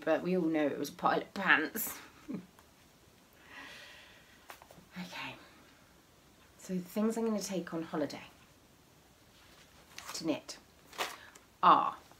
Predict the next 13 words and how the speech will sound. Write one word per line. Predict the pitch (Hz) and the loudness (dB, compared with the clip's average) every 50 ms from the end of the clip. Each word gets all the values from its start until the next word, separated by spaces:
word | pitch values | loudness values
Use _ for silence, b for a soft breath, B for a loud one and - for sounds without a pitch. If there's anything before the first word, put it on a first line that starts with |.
| - - B B B B B B B B B B B B - - - - | -20 -20 B B B B B B B B B B B B -20 -12 -4 2
uh, | 170 151 147 147 143 139 - | 4 6 6 8 6 4 4
I'm | - 165 170 185 220 | 4 4 6 8 12
not | 247 294 302 - 285 - - | 12 12 12 10 6 6 8
going | 302 285 285 285 | 10 10 10 10
to | 277 - | 8 6
take | - - 196 147 143 160 202 - - - - - - | 0 2 4 6 6 6 4 2 -2 -8 -12 -8 -2
my | 196 190 175 175 170 170 165 170 160 - - - - - - - - - - - - - - - - - | 2 4 4 6 4 4 2 0 -2 -4 -6 -10 -20 -20 -20 -20 -20 -20 -20 -16 -8 -8 -6 -4 2 4
Johi | 202 185 175 165 - 160 151 156 170 175 - | 4 4 4 4 4 6 6 6 6 4 2
Boxy | 160 - - - - - - 160 151 160 180 202 - | 2 2 2 0 -2 0 2 2 2 2 2 0 -4
because | 196 190 - 208 185 185 190 185 - - B B B B B B B B B B B | -8 -6 0 2 4 4 4 2 0 -4 B B B B B B B B B B B
it's | - 208 - - | -4 -2 2 8
not | 262 330 349 349 - | 10 10 10 10 6
finished. | - - - 320 262 139 147 185 226 - - - - - - - - - | -2 0 0 2 2 2 0 0 0 -2 -4 -4 -4 -4 -6 -6 -8 -10